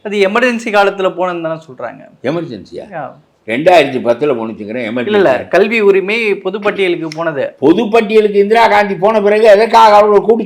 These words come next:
Speaker 2: சேர்ந்தாய்? சேர்கின்ற போது ஏன் இதை கொள்கையாக வைக்கவில்லை? கல்வியையும் மருத்துவத்தையும் எங்களுக்கு தர வேண்டும், மாநிலங்களுக்கான உரிமையை தர வேண்டும், தந்தால் மட்டுமே உங்களோடு கூட்டு சேர முடியும் என்று எப்பொழுதாவது நீயோ அதிமுகவோ சொல்லியிருக்கிற.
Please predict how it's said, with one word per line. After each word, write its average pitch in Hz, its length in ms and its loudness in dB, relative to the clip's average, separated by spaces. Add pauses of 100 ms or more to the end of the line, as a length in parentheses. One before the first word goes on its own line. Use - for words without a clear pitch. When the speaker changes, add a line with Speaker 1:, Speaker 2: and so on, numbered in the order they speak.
Speaker 2:
சேர்ந்தாய்? 175 360 4
சேர்கின்ற 226 460 4
போது 214 120 2 (100)
ஏன் 220 160 0
இதை 190 120 4
கொள்கையாக 214 540 6
வைக்கவில்லை? 165 460 0 (960)
கல்வியையும் 226 600 2
மருத்துவத்தையும் 214 640 2
எங்களுக்கு 202 340 0
தர 196 160 6
வேண்டும், 220 340 2
மாநிலங்களுக்கான 202 800 0
உரிமையை 220 400 0
தர 190 140 6
வேண்டும், 202 360 0
தந்தால் 208 380 4
மட்டுமே 220 340 -2
உங்களோடு 202 400 2
கூட்டு 214 200 0
சேர 190 200 2
முடியும் 202 320 -6
என்று 196 200 -2
எப்பொழுதாவது 214 440 4 (300)
நீயோ 226 240 2 (140)
அதிமுகவோ 214 520 2 (100)
சொல்லியிருக்கிற. 202 380 -2